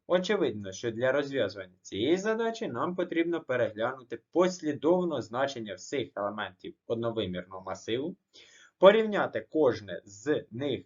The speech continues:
з заданим числом, і якщо деяке з них дорівнює цьому числу, то збільшити наш лічильник таких елементів на одиницю.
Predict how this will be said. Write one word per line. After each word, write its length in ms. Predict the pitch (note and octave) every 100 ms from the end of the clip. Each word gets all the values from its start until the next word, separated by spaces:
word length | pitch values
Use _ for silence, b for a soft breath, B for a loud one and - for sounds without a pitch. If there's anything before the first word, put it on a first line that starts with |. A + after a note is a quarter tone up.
| _
з 80 | G2+
заданим 600 | G2+ D3+ C#3+ G#2 F#2+ F2+
числом, 580 | - F#2 - G#2 C#3+ G#3+ - _ _
і 120 | F3
якщо 420 | F3+ C#3+ C3+ D3 A2+
деяке 500 | A#2+ B2 G2+ G#2+ G2+
з 100 | G#2+
них 220 | G2+ F#2 -
дорівнює 600 | A2+ B2+ A#2 F#2+ F2 - _
цьому 320 | A2+ G#2+ F#2
числу, 540 | - - - F3 B3+ - _ b b b _
то 200 | C4 C#4
збільшити 680 | C#3+ C3+ F#3 F#3 D3+ D3 B2+
наш 400 | A#2 A#2+ G#2 -
лічильник 640 | F#2 - G2+ G2 F2+ F#2 _ _ _ _ _ _
таких 380 | - G2+ G#2+ G2
елементів 680 | C#3+ E3+ G#3+ B3+ B3 G#3 F3+ _ G2+
на 300 | G#2 D3+ - _
одиницю. 680 | A#2+ B2 B2+ C3+ A2+ F#2 -